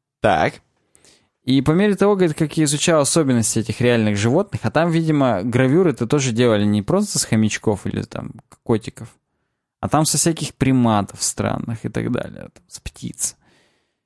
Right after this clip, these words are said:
Speaker 2: И я, говорит, быстро обнаруживаю интригующее сходство между животными и технологиями. И это чувство росло по мере того, как я узнавал все больше нового про животных и технологии.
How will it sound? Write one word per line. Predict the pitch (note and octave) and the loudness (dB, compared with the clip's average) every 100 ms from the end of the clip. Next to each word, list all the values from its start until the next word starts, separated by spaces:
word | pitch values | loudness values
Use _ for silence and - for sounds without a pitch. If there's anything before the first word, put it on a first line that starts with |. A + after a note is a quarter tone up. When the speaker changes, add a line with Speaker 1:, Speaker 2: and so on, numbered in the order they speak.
| _ - | _ -2
Speaker 2:
И | |
я, | A#2+ E3+ | 2 2
говорит, | G3 E3+ | 2 0
быстро | G3 - D#3+ | -2 2 0
обнаруживаю | C#3+ D#3+ E3+ C#3+ B2 | 2 0 2 2 2
интригующее | C3+ C3+ D#3 - | 0 0 0 0
сходство | C3+ F3 D#3 A#2+ | 0 0 0 0
между | A#2+ A#2+ | 2 2
животными | A#2 B2+ F#3+ F#3 B2+ | 2 2 0 0 -2
и | A2+ | 0
технологиями. | A#2 - C#3 D3+ A2+ F#2+ G2+ A2 | -4 0 2 2 2 -2 -6 -6
И | - B2 | -2 0
это | C3 C3 | 0 -2
чувство | F3 - C3 | -4 0 0
росло | A#2+ D3 | 2 0
по | C#3 | 0
мере | B2+ B2 | 0 2
того, | A2+ E3 | 2 0
как | D#3+ A#2 | -2 -2
я | B2 | 0
узнавал | A#2 C#3 | 2 0
все | B2+ A#2+ | 0 0
больше | C#3+ C#3 B2+ | 0 0 0
нового | C#3+ D#3+ | 2 2
про | C#3+ | 0
животных | B2 G#2+ G2+ - A2 | 0 0 0 -2 -8
и | G#2+ | -8
технологии. | A2 - C3 D3+ A2 G#2 | -8 -2 0 0 -2 -6